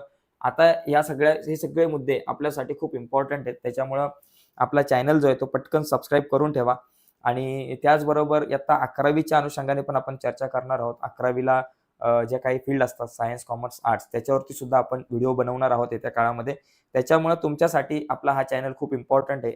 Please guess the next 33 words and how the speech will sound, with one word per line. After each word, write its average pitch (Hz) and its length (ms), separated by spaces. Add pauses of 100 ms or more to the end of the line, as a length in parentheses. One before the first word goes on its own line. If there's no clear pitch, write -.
अकरावीसाठी 131 640
सुद्धा. 110 300 (340)
त्यामुळे 131 260
चॅनल 135 320
सबस्क्राईब 147 440
करून 139 300
त्या 131 200
बाजूचं 127 400
बेलचं 123 320
बटन 127 220
दाबा. 120 220 (500)
तर 127 60
लवकरच 135 460
आता 170 180
आपण 160 260
भेटूया. 143 240
संध्याकाळी 156 680
एक 175 140
इम्पॉर्टंट 143 460
व्हिडिओ 135 260
आहे 127 240 (360)
इयत्ता 127 220
दहावीचा 127 360
निकाल 127 340
आणि 123 160
इतर 120 200
काही 123 300 (180)
महत्त्वाच्या 120 360
मुद्द्यांवरती, 120 560
best 113 300
of - 20 (120)
five 120 220
असेल 117 340